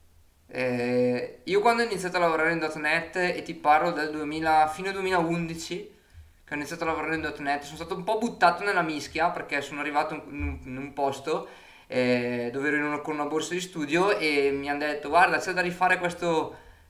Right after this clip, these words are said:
questo proge-, questo softwareino molto, molto piccolo, sarebbe carino provare a farlo in dot net, vai." Io non avevo mai visto dot net in vita mia.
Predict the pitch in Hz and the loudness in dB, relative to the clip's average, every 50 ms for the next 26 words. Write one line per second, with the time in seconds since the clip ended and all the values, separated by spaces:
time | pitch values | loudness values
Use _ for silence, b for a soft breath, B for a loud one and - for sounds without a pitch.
0 | B - - 180 175 175 208 208 - 185 175 165 185 180 185 185 180 - - 185 | B -6 -4 -4 -2 -2 -4 -4 -4 -4 -2 -2 -4 -2 -2 -4 -4 -4 -2 0
1 | 175 165 165 160 160 156 151 151 147 147 - - 185 180 - - 220 214 190 170 | 2 2 4 4 4 2 2 2 0 -2 -2 -2 -4 -4 -2 0 0 2 2 2
2 | 165 170 180 - - 170 170 175 185 180 180 170 170 170 170 175 208 202 - 196 | 2 4 2 2 2 2 0 0 0 0 -2 -2 -2 -2 -2 -2 -4 -4 -4 -8
3 | 180 - 180 185 208 214 214 - 196 190 190 185 175 175 - 208 196 180 180 185 | -6 -4 -2 0 0 0 0 2 4 4 4 4 0 0 2 2 2 4 2 0
4 | 208 208 214 196 165 151 - - - - 160 156 156 160 170 165 170 170 143 147 | 0 -2 2 2 4 4 4 2 2 0 0 0 -2 -2 -4 -4 0 0 0 0
5 | - - - 143 143 131 123 120 123 131 131 127 160 165 160 160 156 156 160 160 | -2 -6 0 4 6 8 8 6 4 0 -2 -4 -4 -2 -2 -2 -2 -2 0 0
6 | 160 156 160 160 - 185 160 156 156 151 151 147 147 156 147 139 131 127 135 127 | 0 0 0 -2 -4 -4 -4 -4 -4 -2 -2 -4 -4 -4 -6 -6 -6 -6 -6 -6
7 | 123 120 120 123 127 | -4 -4 -4 -6 -6